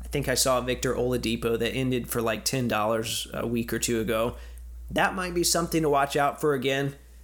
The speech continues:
I know there are basketball people that like this product, but it doesn't receive the same fanfare of other products like Prism or Optic. And the main draw of Contenders is the on-card rookie autographs.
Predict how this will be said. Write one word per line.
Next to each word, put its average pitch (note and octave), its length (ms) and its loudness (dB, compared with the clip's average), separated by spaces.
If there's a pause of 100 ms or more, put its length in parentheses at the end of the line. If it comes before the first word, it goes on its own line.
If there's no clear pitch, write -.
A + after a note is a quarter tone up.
(500)
I D3 120 2
know D#3+ 180 2
there G3 220 2
are - 20 0
basketball F3+ 500 2
people F3+ 360 0
that D#3 180 0
like C3+ 240 0
this E3 140 0
product, D#3+ 420 0
but C#3 80 0
it F#3 140 0
doesn't D#3+ 280 2
receive D#3 400 2
the C#3+ 80 0
same C#3 300 2
fanfare C3 580 0
of B2 120 0
other A#2+ 180 2
products A#2+ 480 0
like A#2 240 0
Prism B2+ 560 0 (340)
or A#2+ 160 -2
Optic. - 640 -6 (460)
And B2 340 0
the A#2+ 60 0
main D#3 280 2
draw D#3+ 240 6
of D3+ 120 -2
Contenders B2+ 880 0 (280)
is D3 140 2
the C3+ 140 2
on-card C3 420 0
rookie A2 300 0
autographs. - 540 -4